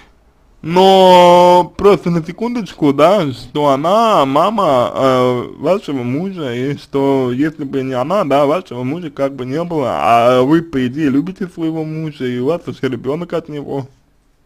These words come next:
То, то есть, какая бы недалёкая эта женщина ни была, но она воспитала вашего мужа. Вот. Понимаете? Так стоит ли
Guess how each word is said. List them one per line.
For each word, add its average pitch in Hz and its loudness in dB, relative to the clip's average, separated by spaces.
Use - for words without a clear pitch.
То, 233 -8
то - 0
есть, - 2
какая 214 0
бы 160 -2
недалёкая 156 -2
эта 160 -4
женщина 165 -10
ни 135 -6
была, 175 -2
но 175 -6
она 180 -4
воспитала 165 -2
вашего 151 -4
мужа. 147 -8
Вот. 120 -6
Понимаете? 202 -4
Так - -4
стоит 277 -2
ли 208 -4